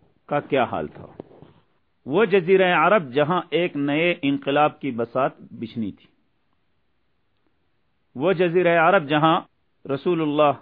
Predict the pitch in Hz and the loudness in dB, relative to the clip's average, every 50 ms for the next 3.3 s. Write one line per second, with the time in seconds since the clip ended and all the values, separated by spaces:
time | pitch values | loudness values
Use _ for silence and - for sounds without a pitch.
0 | _ _ - 139 139 139 135 135 135 139 135 131 135 123 127 135 135 139 135 135 | _ _ -8 -6 -4 -4 -2 0 0 2 2 0 0 -2 -2 0 0 0 0 -2
1 | 131 131 123 - 135 131 131 131 127 127 123 - 127 123 117 113 131 135 131 131 | -2 -4 -4 -4 -6 -6 -4 -4 -6 -6 -4 -2 -2 -2 -2 0 0 0 0 0
2 | 123 123 117 110 123 120 117 123 123 120 117 113 120 107 113 113 117 113 113 107 | -2 -2 -4 -4 -4 -6 -4 -4 -6 -6 -6 -8 -8 -8 -8 -8 -8 -8 -8 -8
3 | 95 90 85 76 - _ | -8 -8 -10 -12 -14 _